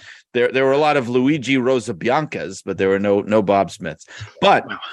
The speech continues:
Speaker 1: um, your name always stuck out in those days when I was first getting into the magazines. You know, I just,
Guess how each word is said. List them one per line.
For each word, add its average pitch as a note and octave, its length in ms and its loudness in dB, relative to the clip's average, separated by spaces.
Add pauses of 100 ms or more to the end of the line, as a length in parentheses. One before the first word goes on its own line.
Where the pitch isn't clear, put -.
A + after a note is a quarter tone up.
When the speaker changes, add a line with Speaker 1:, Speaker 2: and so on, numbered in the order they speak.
(240)
Speaker 1:
um, A#2+ 280 0
your D#3+ 240 0
name G#3 440 0
always G3 420 0
stuck F#3+ 280 -6
out D3 260 0
in C3 140 -2
those D#3 240 -2
days D3 280 -2
when B2 120 -8
I A#2+ 60 -4
was A#2 120 -8
first C3 360 -4
getting B2 260 2
into A#2+ 260 -4
the G#2 80 -4
magazines. G#2+ 760 0
You A2 100 -2
know, G#2 260 0 (920)
I B2+ 120 4
just, B2 300 -2